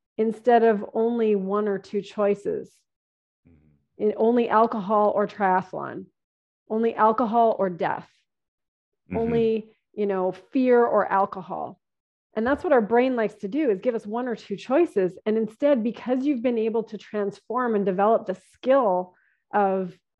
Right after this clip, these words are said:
Speaker 1: harnessing the energy, being okay with it, allowing it, directing it, now you're seeing your future as, "Okay, what do I get to experience next in my growth journey?"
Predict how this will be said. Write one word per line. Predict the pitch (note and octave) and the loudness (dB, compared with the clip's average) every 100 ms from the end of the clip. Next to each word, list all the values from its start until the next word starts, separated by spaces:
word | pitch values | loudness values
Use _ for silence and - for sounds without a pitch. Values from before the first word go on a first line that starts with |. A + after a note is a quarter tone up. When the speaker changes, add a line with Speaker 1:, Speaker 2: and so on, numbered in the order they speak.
| _ | _
Speaker 1:
harnessing | - - A3 C4+ C#4 - G#3+ G3 | -16 -8 -4 -2 -2 -2 0 0
the | G3 | 0
energy, | F#3 F#3 F#3 F3 G3 | -2 -2 -2 -2 -4
being | F#3 A3+ A#3+ | -2 0 0
okay | G#3+ F#3+ - G#3+ D4+ | 0 -4 -2 -2 0
with | C4 | -2
it, | F3+ F#3+ | -2 -4
allowing | - F3 F3 G#3 C#4+ B3 F#3 | -2 0 2 2 2 0 -2
it, | F3 A#3 - _ | -4 -8 -12 _
directing | F#3+ F#3+ F3+ G#3 D4 - G#3+ | -10 -6 0 0 0 -4 -6
it, | F3+ F3+ G#3 _ _ _ _ _ - | -4 -4 -8 _ _ _ _ _ -4
now | G#3 C4+ F4 B3+ | 0 2 4 4
you're | A3+ A#3 | 4 2
seeing | A3+ - C4 B3+ A#3+ A#3 | -2 -4 -2 -2 -2 -2
your | A3+ | -4
future | A3+ B3+ B3 B3+ | -4 -6 -4 -2
as, | A3+ G#3+ | 0 0
"Okay, | A#3 A#3 C#4+ F#4 G3+ E3+ - _ _ _ - | -4 -6 -2 0 0 -4 -8 _ _ _ -10
what | G#3 C4 | 2 4
do | F4+ D#4 | 4 4
I | A#3 | 2
get | F#3 A3+ A#3 - - | 0 0 -2 -4 -8
to | A#3 A3 G#3+ G#3+ - | -4 -2 0 -2 -6
experience | - _ _ - A3+ A#3 G#3 F3+ - | -12 _ _ -8 -4 -2 -2 -4 -6
next | G3 F#3+ A3 G3 F#3+ - _ - _ | -6 -2 0 -2 -4 -10 _ -20 _
in | G#3+ A3 A3 | -2 0 0
my | G#3 G3 F#3+ | 0 -2 -4
growth | F3 F3+ G3+ G3 F#3+ - _ _ _ _ F#3+ | -6 -2 0 0 -4 -14 _ _ _ _ -10
journey?" | E3+ G3 F3+ - - | -2 -2 -2 -6 -10